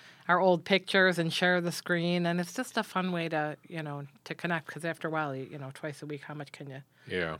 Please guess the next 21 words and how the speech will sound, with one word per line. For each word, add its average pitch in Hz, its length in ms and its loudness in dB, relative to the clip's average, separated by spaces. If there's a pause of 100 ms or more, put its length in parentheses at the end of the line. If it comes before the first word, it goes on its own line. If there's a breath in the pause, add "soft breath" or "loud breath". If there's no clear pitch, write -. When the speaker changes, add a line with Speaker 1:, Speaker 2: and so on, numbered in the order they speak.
Speaker 1:
say 185 320 4
when 175 180 2
you've 175 140 2
just 190 220 0
been 180 140 2
home 214 260 8
all 165 160 6
week? 160 260 0
But, 143 220 -2
you 175 100 -6
know, 147 120 -8
we've 147 120 -8
been 151 100 -8
sharing 147 300 -8
pictures, 139 520 -14
and 151 120 -16
it's 151 140 -20
kind - 200 -18
of 143 80 -14
fun. - 220 -18 (280)
Speaker 2:
With - 180 -8